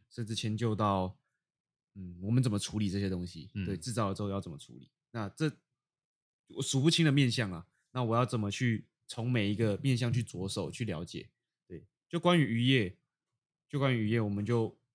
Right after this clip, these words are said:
Speaker 1: 嗯，这一期也知道，我们就去认识了卡马丁，认识了很多鱼种。
Speaker 2: 没有错。
Speaker 1: 对，那在哪一种生态系里面会存在哪一种鱼种？
Speaker 2: 嗯。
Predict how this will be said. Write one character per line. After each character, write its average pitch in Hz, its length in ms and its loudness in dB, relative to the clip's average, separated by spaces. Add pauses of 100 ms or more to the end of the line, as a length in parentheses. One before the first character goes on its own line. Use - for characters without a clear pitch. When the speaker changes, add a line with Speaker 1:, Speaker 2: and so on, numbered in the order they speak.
(160)
Speaker 1:
嗯， 98 260 -14 (220)
这 127 80 -4
一 131 40 0
期 127 120 0
也 120 100 4
知 101 100 -4
道， 113 120 2
我 101 60 2
们 98 140 -2
就 113 200 2
去 - 180 -4
认 113 220 2
识 110 160 -4
了 101 160 -2
卡 110 140 -8
马 104 120 -2
丁， 101 220 -4
认 107 140 -2
识 110 80 -2
了 107 60 0
很 95 120 -4
多 98 140 0
鱼 95 140 -6
种。 - 260 -6 (300)
Speaker 2:
没 101 100 -6
有 90 60 -4
错。 92 200 -8
Speaker 1:
对， - 20 -6
那 107 100 -4
在 123 200 2
哪 113 180 2
一 131 40 4
种 131 120 2
生 127 160 0
态 139 140 4
系 123 140 -2
里 104 100 -2
面 113 140 -2
会 123 140 -4
存 101 180 -10
在 110 160 -4
哪 95 180 -6
一 107 60 -4
种 101 200 -6
鱼 90 80 -10
种？ 95 200 -14 (160)
Speaker 2:
嗯。 92 140 -10